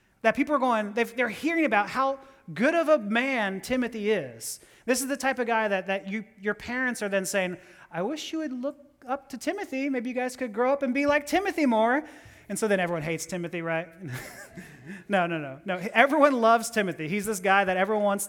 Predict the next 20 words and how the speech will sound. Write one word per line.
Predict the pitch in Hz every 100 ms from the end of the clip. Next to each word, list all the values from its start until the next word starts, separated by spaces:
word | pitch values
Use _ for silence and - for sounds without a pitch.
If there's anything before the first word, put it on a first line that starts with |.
| 190 190
wants | 190 196
to | 202
be | 180
like. | 180 165 170 - - - _ _
His, | 156 160 165 170
his, | 160 180 165 180 - _ _ _ _ _ -
he's | 175
been | 165 165 180
very | 170 180 180
renowned. | 170 165 156 135 135 - - - -
But | 214
we | 226
also | 262 294 247
learn | 226 220
that | 202
Timothy, | 247 269 269 214 202 - - - -
uh, | 185 180
is | 190 208
also | 214 220 180
biracial, | 185 180 185 175 147